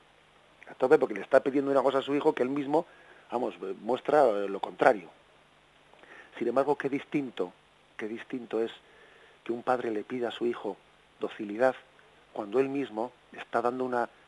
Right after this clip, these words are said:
lección de docilidad y de integración en la familia,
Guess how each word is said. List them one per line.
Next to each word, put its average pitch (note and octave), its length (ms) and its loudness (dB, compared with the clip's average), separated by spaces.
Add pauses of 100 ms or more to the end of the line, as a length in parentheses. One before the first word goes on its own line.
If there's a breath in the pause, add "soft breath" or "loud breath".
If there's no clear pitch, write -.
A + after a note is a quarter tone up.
lección A#2+ 480 -2 (920)
de A2+ 140 -6
docilidad G2+ 680 -2
y A#2 60 -12
de G#2+ 80 -6
integración G2+ 640 -6 (380 loud breath)
en A2+ 100 -10
la A2 80 -8
familia, A2 580 -4